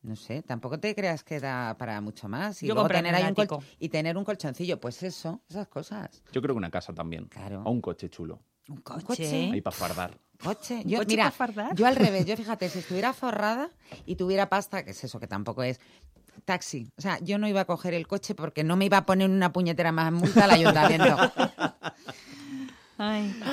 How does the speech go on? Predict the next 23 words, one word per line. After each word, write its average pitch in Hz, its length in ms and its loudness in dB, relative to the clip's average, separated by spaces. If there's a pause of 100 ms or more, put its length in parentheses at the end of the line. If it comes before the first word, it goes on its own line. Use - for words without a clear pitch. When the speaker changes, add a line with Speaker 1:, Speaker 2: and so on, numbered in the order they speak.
(100)
Speaker 3:
Vamos 156 220 6
con 170 80 4
Speaker 1:
Claro. 170 60 8
Speaker 3:
otro 160 160 4
momento 123 540 6
televisivo 123 460 4
de 113 60 4
esta 120 200 2
semana. 104 340 0
No 113 100 -2
sé 107 80 -4
si 131 80 2
habéis 135 140 4
visto 135 240 2
el 127 80 4
reencuentro 127 640 2
de 113 120 4
Toñi 123 240 2
Moreno 120 400 2 (320)
con 107 140 0
María 98 160 2
Teresa 98 300 0
Campos 80 480 -4